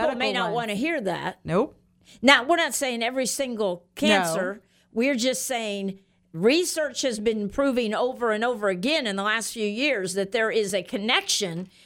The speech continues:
Speaker 2: between what happens to us physically based on what has happened to us emotionally.
Speaker 1: Absolutely.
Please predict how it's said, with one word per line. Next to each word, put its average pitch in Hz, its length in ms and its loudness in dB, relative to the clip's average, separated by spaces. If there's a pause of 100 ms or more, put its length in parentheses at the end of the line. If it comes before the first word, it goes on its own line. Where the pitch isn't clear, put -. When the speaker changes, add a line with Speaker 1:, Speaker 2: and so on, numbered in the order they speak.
(120)
Speaker 2:
between 226 600 2
what 226 140 0
happens 269 400 -2
to 254 160 0
us 214 200 -2
physically 226 760 0 (420)
based 247 320 4
on 233 100 -2
what 233 140 2
has 208 160 -2
happened 214 340 -2
to 202 120 0
us 185 180 0
emotionally. 160 600 -8 (140)
Speaker 1:
Absolutely. 196 1000 4